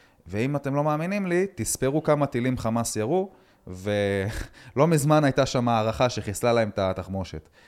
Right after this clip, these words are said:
מה שאומר זה שהם כל הזמן מתכוננים למלחמה, אז הם כל הזמן הם במלחמה איתנו. אתה לא יכול להגיד, "רגע,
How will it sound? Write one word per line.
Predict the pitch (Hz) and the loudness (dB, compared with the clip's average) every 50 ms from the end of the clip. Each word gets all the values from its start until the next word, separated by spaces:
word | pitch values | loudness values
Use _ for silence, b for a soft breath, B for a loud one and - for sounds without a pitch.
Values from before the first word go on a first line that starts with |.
| B B B B B B _ _ _ _ | B B B B B B _ _ _ _
מה | - 117 127 | -2 -2 -2
שאומר | - - 139 143 165 196 208 190 | 0 0 0 0 0 0 -2 -2
זה | 160 | -2
שהם | 156 - 139 | -2 -4 -4
כל | 127 - 170 165 | -2 0 0 0
הזמן | 160 156 160 160 156 | 0 0 -2 -4 -4
מתכוננים | 156 147 - - 131 131 131 135 139 139 | -4 -6 -6 -4 -4 -2 -2 -2 -2 -2
למלחמה, | 135 127 123 113 107 - - 120 165 175 | -2 -2 -2 -2 -4 -4 -4 -2 -2 -2
אז | 143 | -2
הם | 120 113 | -4 -4
כל | - 135 131 | -2 -2 -2
הזמן | 127 117 123 123 120 | -2 -2 -2 -2 0
הם | 113 117 120 113 | 0 0 0 0
במלחמה | 110 104 104 95 - - 95 98 | 0 -2 -2 -4 -6 -6 -4 -4
איתנו. | 95 90 - - 87 85 82 80 B B B B B B | -4 -6 -6 -6 -8 -8 -8 -10 B B B B B B
אתה | - 107 | -4 0
לא | 113 143 | 2 2
יכול | 156 156 156 160 151 151 | 2 2 2 2 2 4
להגיד, | 143 123 120 123 139 139 135 117 | 4 2 2 0 -2 -2 -2 0
"רגע, | 117 127 127 120 110 101 | 0 0 0 0 -2 -2